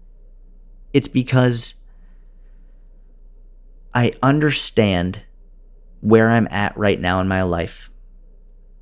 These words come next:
I've found something I can do that I enjoy, and I'm training in a way that makes me feel good.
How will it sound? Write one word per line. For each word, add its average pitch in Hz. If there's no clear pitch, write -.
I've 107
found 127
something 110
I 98
can 90
do 101
that 101
I 92
enjoy, 90
and 113
I'm 107
training 147
in 131
a 104
way 90
that 98
makes 110
me 104
feel 92
good. 80